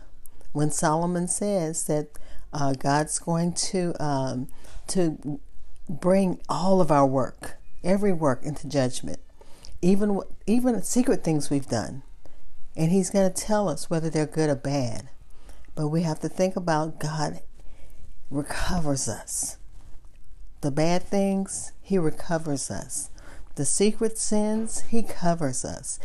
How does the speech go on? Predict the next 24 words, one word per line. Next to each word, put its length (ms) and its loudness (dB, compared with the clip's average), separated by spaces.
He 200 6
recovers 840 2
us. 280 -8
And 180 -2
we 120 2
thank 400 -2
God 240 -4
for 80 -4
that. 260 -8
In 220 4
light 400 2
of 300 -2
our, 420 0
uh, 320 -2
human 400 2
limitations 880 0
and 180 0
God's 320 0
supremacy, 800 0
we 240 8
can, 540 6
um, 480 2
g-, 160 8
gain 500 10